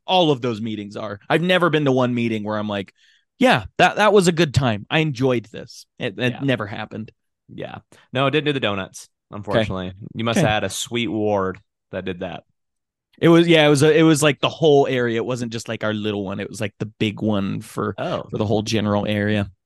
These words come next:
Speaker 2: Oh.
Speaker 1: So, okay. Yeah, no, I, I, I'm a donut guy. I'm a donut guy. Uh, I have a new blind draft for you. Can I
Speaker 2: Okay.
Speaker 1: give it to you?
Speaker 2: Yeah, I don't have one for you. Is this just for me this week?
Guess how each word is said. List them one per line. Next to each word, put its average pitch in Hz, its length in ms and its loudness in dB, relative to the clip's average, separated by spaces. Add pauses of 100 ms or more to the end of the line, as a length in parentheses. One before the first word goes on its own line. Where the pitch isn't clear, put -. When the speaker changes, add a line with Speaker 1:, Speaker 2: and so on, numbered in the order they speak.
(140)
Speaker 2:
Oh. - 40 -12 (440)
Speaker 1:
So, 165 220 4
okay. 151 280 4 (140)
Yeah, 202 260 4
no, 214 180 2
I, 220 520 2
I, 196 320 0
I'm 180 100 0
a 143 60 0
donut 113 400 -4
guy. 110 300 -8 (140)
I'm 156 80 -8
a 143 40 -2
donut 104 360 -8
guy. 107 300 -6 (280)
Uh, 170 280 4
I 170 80 0
have 214 200 2
a 214 40 2
new 202 320 2
blind 160 400 -2
draft 120 440 -4
for 104 220 -10
you. 101 220 -8 (1800)
Can 123 140 2
I - 40 4
Speaker 2:
Okay. 131 80 2
Speaker 1:
give 147 140 2
it 156 120 0
to 170 100 0
you? 170 240 2 (920)
Speaker 2:
Yeah, 120 360 0
I 120 120 0
don't 170 100 0
have 165 160 0
one 156 180 0
for 135 160 -2
you. 117 380 2
Is 101 120 -6
this 110 140 -8
just 127 220 -8
for 131 120 -6
me 117 140 -4
this 139 180 -6
week? 170 300 -6